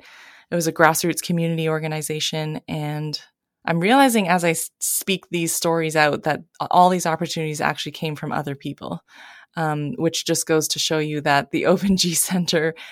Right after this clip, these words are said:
does receive, uh, opportunities to sample careers from other people.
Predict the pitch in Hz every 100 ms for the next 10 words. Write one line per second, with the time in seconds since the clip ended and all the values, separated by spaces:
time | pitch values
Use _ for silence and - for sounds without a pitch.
0 | - 170 196 302 226 156 190 - 180 156
1 | 156 175 - 160 151 151 151 - 175 170
2 | - 165 160 - - 160 147 147 147 156
3 | 175 _ - - - _ _ _ - 196
4 | 185 170 170 190 202 - 175 165 175 202
5 | 220 - 175 170 190 311 320 -